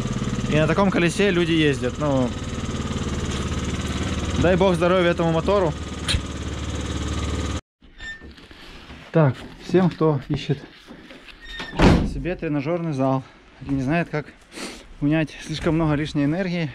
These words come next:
э, милости прошу. Пила дружба, дрова дружба, дружба дружба. Короче, вы поняли. Найду работы, всю, все силы с вас выжму. Приезжайте в гости.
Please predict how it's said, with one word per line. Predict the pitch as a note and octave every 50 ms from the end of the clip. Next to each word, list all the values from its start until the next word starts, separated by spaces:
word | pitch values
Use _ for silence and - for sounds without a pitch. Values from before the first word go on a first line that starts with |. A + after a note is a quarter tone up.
| - - - - - - - - - - - - - -
э, | C3+ C3+ C3+ C3+ C#3
милости | D3 D#3+ E3 D#3 D3 - - C3+
прошу. | - C#3 C3 - - F3+ F#3+ G3+ G3 E3 - - - - - - - - - _ - - - - - -
Пила | C#3+ C#3 C#3+ C#3+ C3+ C3
дружба, | C3 - F3+ G3 F#3 F3 E3+ F3 E3 D#3+ D#3 D3+ C3 - - - - - - - _ _ - - - - - - - - - - - - - -
дрова | - C3 B2+ B2+ C3 D3 F3+ F#3
дружба, | E3+ F3 F#3 F3+ E3 D#3+ F3 E3 D#3+ D3+ C#3+ A#2+ - - _ _ _ - _ - - _ - - - - - - - -
дружба | B2+ D3 D#3+ D#3+ D3 D#3+ D3+
дружба. | C#3+ C#3 C3+ A#2+ A#2+ A#2+
Короче, | - C#3+ D#3 E3+ D#3+ - D#3+
вы | D#3+ D#3
поняли. | - D#3 C#3 B2+ A#2+ A2+ A#2 G2 - - _ - _ - - - - - - - _ _ _ _ _
Найду | C3+ C3+ D3 D#3 E3 F#3+ F3+
работы, | F3+ E3+ E3+ G3 G3+ G3 - F3+ E3+ E3 D#3 C#3 C3 -
всю, | - D#3+
все | D3+ - - - - - - G3 G3
силы | - - F#3+ E3+ D#3+ C#3+
с | - C#3+
вас | C#3+ C3+ -
выжму. | C#3+ D#3 D#3+ C#3+ C#3+ C3+ B2+ A2+ - - - - - - - - - _
Приезжайте | - D3+ D#3+ D#3+ D3 D#3 E3 D#3+ - D#3
в | C#3+
гости. | C#3 B2+ A#2+ - - A#2